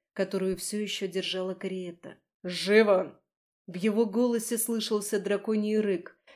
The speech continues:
Было видно, что и сам зверь рвётся на волю. Алая дымка то и дело окутывала маревом ту или иную часть его тела.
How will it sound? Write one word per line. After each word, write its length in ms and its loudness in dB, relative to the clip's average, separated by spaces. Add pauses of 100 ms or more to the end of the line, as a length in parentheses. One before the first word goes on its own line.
Было 320 6
видно, 380 2
что 200 -4
и 120 0
сам 400 -2
зверь 380 0
рвётся 500 0
на 180 0
волю. 420 -2 (420)
Алая 360 4
дымка 420 2
то 140 0
и 120 2
дело 400 4
окутывала 600 0
маревом 580 0
ту 260 -2
или 320 2
иную 300 0
часть 380 -2
его 160 0
тела. 500 -4